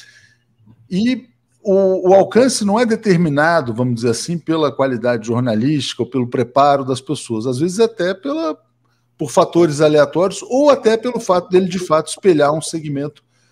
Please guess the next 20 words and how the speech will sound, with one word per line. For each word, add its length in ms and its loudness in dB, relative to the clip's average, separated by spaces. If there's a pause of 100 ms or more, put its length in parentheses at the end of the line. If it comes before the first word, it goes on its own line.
(260)
grande 540 2
de 180 -6
uma 180 0
juventude, 760 -2
da 140 2
sociedade, 800 -4
et 100 -10
cetera 380 -6
e 40 -12
tal. 220 -8 (520)
A 100 -2
questão 340 0
que 80 -4
eu 80 0
queria 300 0
colocar 720 -2 (260)
é 140 -2
se 360 -4
políticos 1000 -6 (140)
progressistas 1080 -4